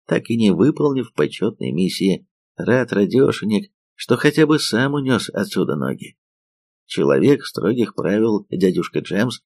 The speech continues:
дезертировал на равнину. Что ж, счастливого пути. Ганс Касторп никому и виду не подал, что ничего не знал о предстоящем отъезде гостившего в Бергофе родственника, особенно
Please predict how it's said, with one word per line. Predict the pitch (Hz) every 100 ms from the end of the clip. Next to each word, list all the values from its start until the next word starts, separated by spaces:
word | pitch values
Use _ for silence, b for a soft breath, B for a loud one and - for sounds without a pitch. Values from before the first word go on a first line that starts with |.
| _ _ _
дезертировал | 101 98 90 - - 175 165 151 139 -
на | 110
равнину. | 107 62 55 - - _ _ _
Что | - - 90 87
ж, | - _ _ _
счастливого | - - 92 - 57 85 110 143 - _ _ -
пути. | 123 - 202 202 - _ _ _ _ _ _ _
Ганс | 101 87 117 107 -
Касторп | 131 110 - 98 104
никому | 98 110 110
и | 107 107
виду | 101 107 98
не | 92
подал, | - 170 151
что | - 170
ничего | 147 123 - 107
не | 110 98
знал | - 160 160 -
о | 117
предстоящем | 104 92 - 113 143 - 92
отъезде | - 82 113 - 85
гостившего | 85 - 90 - - 69
в | 58
Бергофе | 64 - 156 - 110
родственника, | 95 78 - - - - - _ _ _ -
особенно | 135 214 185 160 117